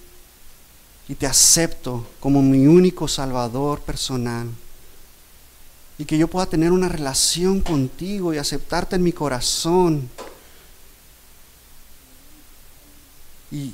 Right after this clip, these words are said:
que tú vengas a ser morada. Gracias, Señor. Gracias porque tú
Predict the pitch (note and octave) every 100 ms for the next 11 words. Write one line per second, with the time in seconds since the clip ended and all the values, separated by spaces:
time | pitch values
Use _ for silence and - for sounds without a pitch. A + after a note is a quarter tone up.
0 | - C#3+ D#3 D#3 D#3+ D3+ D3 C3+ C#3+ C3
1 | B2 G#2+ A2 A2 A2 - - - - -
2 | - A#2 C3 C3+ C#3+ C#3+ - A#2 A#2+ A#2
3 | A2+ A2+ A#2 - A#2+ B2+ C3+ D3 - C#3+
4 | - C3 - C3+ - D#3 D#3+